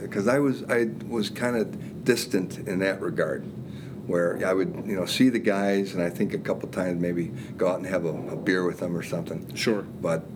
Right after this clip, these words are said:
Speaker 1: uh, for the most part, uh, I did my wilderness thing, and they did all their camp things.
Speaker 2: Yeah.
Speaker 1: And, uh, so we, we left it at that. But it was, um, yeah, it was an important part of my life. I got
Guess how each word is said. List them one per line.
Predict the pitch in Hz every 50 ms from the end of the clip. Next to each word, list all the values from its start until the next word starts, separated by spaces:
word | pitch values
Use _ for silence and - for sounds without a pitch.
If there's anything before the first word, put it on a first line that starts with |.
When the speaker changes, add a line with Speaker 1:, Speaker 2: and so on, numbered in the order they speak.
| - 87
Speaker 1:
uh, | 85 82 85 82
for | 80 -
the | 87 85
most | 87 87 87 87 - -
part, | - 92 87 82 82 - - - - - - - - - - - - - -
uh, | - 82 82 80 82 82 82 -
I | - 98
did | 95 - 107 95 98
my | 95 95
wilderness | 92 95 92 95 92 92 92 92 90 - -
thing, | - 92 95 90 90
and | 85 82 82
they | 85 85 85
did | 85 87 85
all | 85 85 85
their | 85 80
camp | 80 - - 85 82 85 - -
things. | 78 76 - - - - - - - - -
Speaker 2:
Yeah. | - 67 53 - - - - -
Speaker 1:
And, | 85 80 80 80 80 80 78 78
uh, | 85 78 78 73 71 - - -
so | - - 87
we, | 85 85 85
we | 80 - 95 95
left | 90 87 82 - - 85
it | 80
at | 78 78 78 -
that. | 85 85 - - - - - - - - - - - - - - - - - - - - - -
But | 78 78 - - - - - - -
it | - 98 92
was, | 95 92 87 82 - - -
um, | 95 87 82 80 80 - - - - - - - - - - - - - - - - - - - - - - - - - - - -
yeah, | 113 120 135 143
it | 131 120
was | 123 120 110 113
an | 113 113
important | 117 110 117 - 139 147 147 135 -
part | - 127 123 120
of | 117
my | 113 117 120 120
life. | 110 95 87 90 92 - - - -
I | - 95
got | 98 98 101